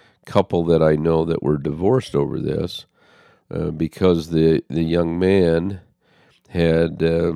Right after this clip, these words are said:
lost his virtue before his mission, before his mission, but went on a, eventually went on a successful mission, had repented and came home and married this young woman and made the mistake of telling all about his whole life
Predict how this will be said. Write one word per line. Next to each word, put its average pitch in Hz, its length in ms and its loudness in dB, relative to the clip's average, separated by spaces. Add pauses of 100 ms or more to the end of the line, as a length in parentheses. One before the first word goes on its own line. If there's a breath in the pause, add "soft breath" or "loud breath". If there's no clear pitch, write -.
(340)
lost 85 420 0
his 82 180 0
virtue 90 580 0
before 92 420 0
his 139 160 2
mission, 131 380 -2 (1500)
before 107 260 2
his 131 160 4
mission, 120 500 0
but 87 220 2 (140)
went 82 200 2
on 104 120 6
a, 113 200 2 (480 soft breath)
eventually 98 520 0
went 113 180 4
on 113 60 6
a 113 60 2
successful 123 540 0
mission, 123 380 0
had 110 160 0
repented 110 560 2
and 85 240 -2 (440 soft breath)
came 113 260 4
home 113 400 4
and 82 120 0
married 101 300 4
this 104 320 -2
young 101 280 0
woman 113 400 2
and 80 260 -2 (440 soft breath)
made 101 280 6
the 123 80 2
mistake 127 580 6
of 98 120 2
telling 107 400 4
all 120 500 6
about 90 300 4
his 87 280 0
whole 113 460 4
life 120 640 4